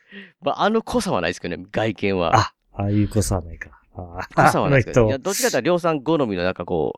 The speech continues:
Speaker 1: う、ちょっとイケメン的なね。
Speaker 2: <laughs> 俺好みなんか。はい。
Speaker 1: 俺好みっていうのは、
Speaker 2: あー、
Speaker 1: なんかちょっと、なんか、なんか違うし、なんか違うんですけどね、こう。
Speaker 2: へー。
Speaker 1: いや、なんかこう、なんていうんですかね。ハンサムってりょうさんが言いそうな感じのタイプです。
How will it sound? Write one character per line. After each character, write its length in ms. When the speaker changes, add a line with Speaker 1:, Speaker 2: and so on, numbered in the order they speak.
Speaker 1:
う、 60
ち 100
ょ 60
っ 20
と 120
イ 120
ケ 120
メ 120
ン 80
的 200
な 80
ね。 100
Speaker 2:
<laughs> 80
俺 300
好 140
み 120
な 80
ん 100
か。 380
は 120
い。 80
Speaker 1:
俺 160
好 200
み 80
っ 20
て 80
い 40
う 40
の 0
は、 0
Speaker 2:
あ 0
ー、 20
Speaker 1:
な 60
ん 20
か 60
ち 60
ょ 20
っ 40
と、 160
な 100
ん 20
か、 80
な 120
ん 40
か 60
違 280
う 60
し、 180
な 100
ん 20
か 120
違 60
う 40
ん 40
で 40
す 60
け 80
ど 120
ね、 80
こ 280
う。 60
Speaker 2:
へ 200
ー。 20
Speaker 1:
い 40
や、 80
な 120
ん 20
か 140
こ 760
う、 20
な 100
ん 40
て 80
い 20
う 20
ん 20
で 40
す 60
か 100
ね。 180
ハ 220
ン 80
サ 220
ム 80
っ 20
て 140
り 80
ょ 20
う 40
さ 100
ん 20
が 80
言 120
い 60
そ 220
う 40
な 100
感 200
じ 80
の 60
タ 120
イ 40
プ 140
で 60
す。 120